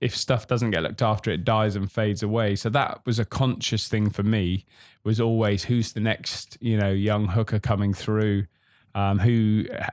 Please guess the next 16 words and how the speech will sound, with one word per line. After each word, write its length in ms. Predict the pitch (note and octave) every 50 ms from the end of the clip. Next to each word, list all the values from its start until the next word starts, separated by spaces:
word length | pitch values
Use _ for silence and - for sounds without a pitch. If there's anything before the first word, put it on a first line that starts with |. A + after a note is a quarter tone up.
| _ -
else 280 | - A2+ A2 G#2+ - -
can 160 | - - A2+
you 100 | A2 G#2+
help 320 | G2+ - A2+ A2+ G#2 - A2
in 80 | G2
the 80 | A2 G#2
team? 400 | - - - A#2 A2 G#2 G2+ G#2+
Which 240 | A#2 - - - -
Bath 380 | - A2 A2 G#2 G2 - - -
boys, 320 | A2 G#2+ G#2+ G#2+ G2+ -
local 380 | A2+ A2 A2 A2 G#2 - G#2+ G2+
boys 380 | G2 G#2+ G#2 G#2+ G#2+ G#2 -
do 100 | - A2
you 40 | G#2
really 240 | G2 A2 G#2+ G2+ G#2
wanna 460 | G#2 G#2 G#2 G2+ G#2 G#2 G2+ G2 F2+